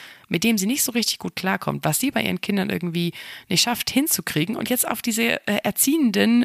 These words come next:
ähm, in dem professionellen Umfeld bezieht. Äh, da einfach mal zu gucken, wie ist es dann bei dir gerade in dem Moment? Also hält es dich davon ab, selber was zu tun? Zeigt es eine Angst von dir? Zeigt es ein anderes Gefühl?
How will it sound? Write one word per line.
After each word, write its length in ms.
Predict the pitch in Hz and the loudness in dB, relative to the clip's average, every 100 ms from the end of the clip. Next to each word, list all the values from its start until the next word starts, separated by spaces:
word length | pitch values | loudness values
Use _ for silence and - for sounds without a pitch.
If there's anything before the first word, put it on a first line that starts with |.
| 240 | 4
ähm, 280 | 208 202 - | 4 4 4
in 140 | 220 | 4
dem 140 | 226 | 4
professionellen 600 | - 226 254 - 269 370 | 2 -4 -2 2 2 2
Umfeld 580 | - 139 - 143 143 - | 0 -2 -2 -2 -2 -2
bezieht. 500 | 143 - 165 240 - - - - - - - _ _ _ _ - - | -2 0 0 -2 -6 -14 -20 -20 -20 -20 -20 _ _ _ _ -18 -2
Äh, 160 | 156 170 | -2 0
da 220 | 208 285 - | -2 -2 -2
einfach 280 | 254 233 240 | -2 0 0
mal 120 | 233 | -2
zu 100 | 233 | -2
gucken, 440 | - 240 233 233 - - - _ | -2 0 0 0 -6 -20 -20 _
wie 140 | 180 233 | -2 0
ist 140 | - | 0
es 100 | 214 | 0
dann 180 | 220 208 | 0 2
bei 160 | 180 | 0
dir 300 | 165 196 233 | 0 2 2
gerade 360 | 214 143 135 117 | 2 0 -2 -2
in 140 | 131 | -4
dem 140 | 131 135 | -4 -4
Moment? 420 | 131 - 110 - | -4 -4 -6 -4
Also 260 | 160 165 165 - - - _ _ _ _ | -2 0 0 -4 -20 -20 _ _ _ _
hält 240 | - 226 262 | 0 2 2
es 80 | - | 2
dich 140 | 214 | 0
davon 220 | 160 151 | 0 -2
ab, 260 | - - _ _ - | -4 -6 _ _ -8
selber 340 | - 185 190 | 2 4 4
was 160 | 160 - | 2 -2
zu 140 | 180 | -4
tun? 380 | - 175 175 185 _ _ _ - | -2 0 0 -2 _ _ _ -6
Zeigt 300 | 170 151 135 | -4 -2 -4
es 100 | - | -4
eine 120 | - | -2
Angst 280 | 214 - - | -2 -2 -2
von 180 | 175 | -2
dir? 320 | 160 156 156 156 _ - | 0 -2 -2 -4 _ -16
Zeigt 260 | - 131 - | -10 -10 -8
es 100 | - | -4
ein 60 | |
anderes 340 | - 180 170 - | -2 -2 -2 -6
Gefühl? 420 | - - 151 151 | -6 -4 -2 -2